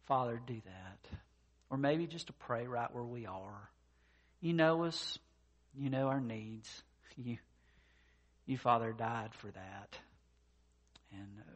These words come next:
Father, we just come to you and we ask that you have your way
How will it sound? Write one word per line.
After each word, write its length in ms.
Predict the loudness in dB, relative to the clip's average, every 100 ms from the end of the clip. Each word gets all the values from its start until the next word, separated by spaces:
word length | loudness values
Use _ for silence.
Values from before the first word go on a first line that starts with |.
| -2
Father, 320 | 4 6 4
we 160 | 0 -2
just 220 | -4 0
come 260 | 2 4
to 60 | 2
you 360 | -2 0 2 0
and 100 | 0
we 160 | 0
ask 300 | 0 0 -2
that 200 | -6 -8
you 80 | -6
have 220 | 0 0 0
your 120 | -2
way 420 | -2 -2 -6